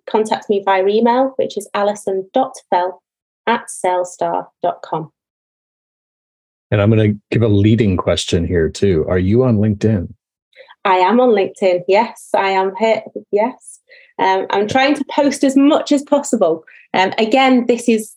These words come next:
Speaker 1: this comes back to development, self-development. Um, it's putting yourself out there.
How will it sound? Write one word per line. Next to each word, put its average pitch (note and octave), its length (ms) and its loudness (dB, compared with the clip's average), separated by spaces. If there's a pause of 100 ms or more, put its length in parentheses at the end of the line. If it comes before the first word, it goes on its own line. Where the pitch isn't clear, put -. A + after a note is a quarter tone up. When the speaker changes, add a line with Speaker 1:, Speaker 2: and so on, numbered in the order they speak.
Speaker 1:
this G#3 260 -4
comes G#3 280 0
back - 300 -4
to F#3 380 0
development, F#3 600 0
self-development. F3+ 840 -2 (340)
Um, F3 180 0
it's - 100 -6
putting A3+ 340 -2
yourself G3 400 0
out F#3 300 0
there. E3+ 280 -2